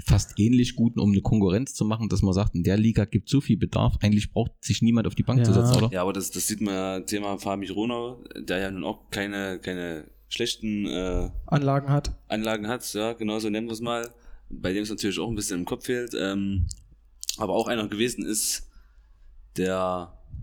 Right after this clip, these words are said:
Speaker 3: ja, de-, den man schon immer hätte sehen können, irgendwo höherklassig. Ja, der das ja auch wollte und der das ja immer noch will und ich glaube, der hätte sich einfach ein bisschen mehr damals zweitausendfünfzehn im Aufstiegsjahr so ein bisschen an Alex halten sollen.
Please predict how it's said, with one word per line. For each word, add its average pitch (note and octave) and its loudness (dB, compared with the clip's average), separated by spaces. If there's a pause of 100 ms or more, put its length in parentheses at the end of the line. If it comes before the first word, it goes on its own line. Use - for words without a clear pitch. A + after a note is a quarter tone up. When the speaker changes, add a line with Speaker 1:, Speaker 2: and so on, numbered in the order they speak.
(880)
Speaker 3:
ja, F2+ -2
de-, - -8
den G#2+ -4
man G2+ -2
schon C#3+ 0
immer F#3 0
hätte G#2+ 0
sehen G#2 -2
können, G2+ -4 (120)
irgendwo F#2 -2
höherklassig. F#2+ -4 (260)
Ja, F#2+ -2
der - 0
das F2 2
ja F#2+ 2
auch E2+ 2
wollte C3+ 2
und F#2+ -4
der F#2 0
das F2+ -4
ja - -6
immer G#2 0
noch F#2+ -6
will B2 -2
und G2+ -4 (800)
ich - -8
glaube, A2 2
der G2 0
hätte A2 -2
sich E2 -4
einfach A2+ -2
ein F#2+ -4
bisschen G#2+ -4
mehr G#2+ -2
damals G#2 -4
zweitausendfünfzehn G#2 -6
im E2 -4
Aufstiegsjahr A2 0
so G#2+ -8
ein - -8
bisschen G2+ -4
an F#2 -2
Alex B2 -2
halten C3 -2
sollen. C#3+ -6